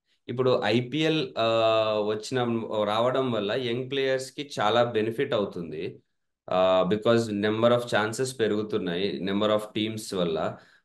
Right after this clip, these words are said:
But, ఆ, ఇంకో, ఒక, ఆ, ఒక టై-, ఒక సైడ్ ఏం చెప్తున్నారంటే, ఇది ఐపీఎల్ అనేది ఇంత ఫేమస్ అవ్వడం వల్ల, దానికి, దాని స్టైల్ కే ప్రిపేర్ అవ్వడం వల్ల,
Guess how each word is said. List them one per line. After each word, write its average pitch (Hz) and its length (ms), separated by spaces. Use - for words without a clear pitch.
But, 120 280
ఆ, 117 460
ఇంకో, 131 180
ఒక, 123 220
ఆ, 110 1120
ఒక 107 140
టై-, 131 200
ఒక 123 200
సైడ్ 151 280
ఏం 143 120
చెప్తున్నారంటే, 139 1000
ఇది 127 180
ఐపీఎల్ 131 500
అనేది 143 340
ఇంత 127 340
ఫేమస్ 135 400
అవ్వడం 117 400
వల్ల, 104 260
దానికి, 123 680
దాని 110 380
స్టైల్ 131 420
కే 147 100
ప్రిపేర్ 123 420
అవ్వడం 107 400
వల్ల, 92 400